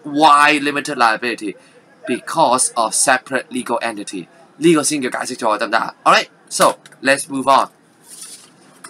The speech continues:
Now here, number three, state three changes when it turns into a public limited company into a private. 嗱，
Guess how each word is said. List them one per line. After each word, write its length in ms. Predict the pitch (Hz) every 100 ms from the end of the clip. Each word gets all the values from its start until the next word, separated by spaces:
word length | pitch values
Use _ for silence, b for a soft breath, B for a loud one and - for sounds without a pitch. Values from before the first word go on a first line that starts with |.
| - - - - - - - - - _ _ _ - - - - - _ _ _ - _
Now 140 | 185
here, 640 | 180 - 262 269 190 117 95 _ _ _ -
number 320 | 196 202 220
three, 500 | - 226 240 151 95 _ _ _
state 380 | - - 214 208
three 420 | - - 214 214
changes 720 | 175 - 214 226 185 143 - - - _ _ _
when 260 | 156 160 165
it 160 | 160
turns 440 | - 180 202 202 -
into 320 | 147 135 135
a 220 | 123 123 -
public 480 | - 170 180 170 165 156
limited 340 | 165 160 147
company 460 | 165 156 135 104 - -
into 380 | 139 139 135
a 40 | 131
private. 440 | 156 156 139 110 -
嗱， 180 | 95